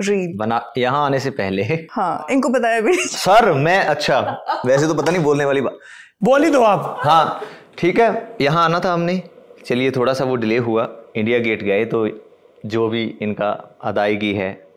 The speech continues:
Speaker 3: क्या अदायगी, थोड़ा प-, करके बताइए।
Speaker 2: अरे, अब उठ के जलना पड़ेगा ना वो।
Speaker 3: कोई बात नहीं, हम कैमरा पीछे कर
Speaker 2: नहीं,
Speaker 3: लेंगे।
Speaker 2: नहीं, नहीं। <laughs>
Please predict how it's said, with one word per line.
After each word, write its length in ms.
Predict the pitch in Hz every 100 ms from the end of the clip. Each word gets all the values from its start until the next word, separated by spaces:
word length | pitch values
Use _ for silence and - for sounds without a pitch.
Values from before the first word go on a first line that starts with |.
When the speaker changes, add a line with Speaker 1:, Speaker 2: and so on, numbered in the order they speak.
| -
Speaker 3:
क्या 160 | 220
अदायगी, 420 | 220 175 175 156 170
थोड़ा 200 | 180 180
प-, 120 | 185
करके 320 | 175 220 240
बताइए। 500 | 214 185 180 233 - -
Speaker 2:
अरे, 340 | 135 143 147 - - - -
अब 60 | 185
उठ 160 | 214
के 260 | 240 208 147
जलना 220 | 151 151
पड़ेगा 280 | 131 113 135
ना 100 | 170
वो। 140 | 156
Speaker 3:
कोई 180 | 180 285
बात 180 | 262 214
नहीं, 100 | 233
हम 80 | 214
कैमरा 260 | 233 254
पीछे 220 | 233 170
कर 40 | -
Speaker 2:
नहीं, 100 | -
Speaker 3:
लेंगे। 180 | - -
Speaker 2:
नहीं, 80 |
नहीं। 100 |
<laughs> 60 | -